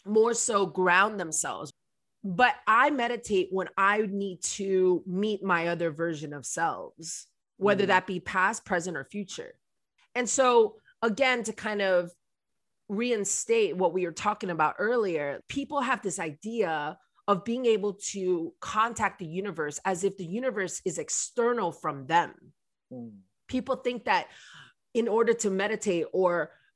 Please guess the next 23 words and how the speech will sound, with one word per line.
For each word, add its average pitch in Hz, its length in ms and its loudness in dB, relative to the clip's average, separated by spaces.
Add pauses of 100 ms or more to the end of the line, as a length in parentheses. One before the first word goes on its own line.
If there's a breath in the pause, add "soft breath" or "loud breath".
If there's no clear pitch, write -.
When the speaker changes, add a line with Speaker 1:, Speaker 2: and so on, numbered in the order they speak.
(160)
Speaker 1:
attract 220 720 0
or 185 140 0
law 190 240 2
of 202 100 -2
attraction, 185 580 -4
they 208 180 6
have 233 180 -2
to - 80 -10
call 202 640 0
out 185 260 2
to 190 100 -6
the 170 100 -6
universe 175 520 -4
as 196 160 2
if 220 140 0
the 190 80 -10
universe 202 580 -6
is 175 260 -2 (520)
far-fetched 226 920 0
from 175 340 -4
their 190 300 4
own 175 480 -2
selves. 156 800 0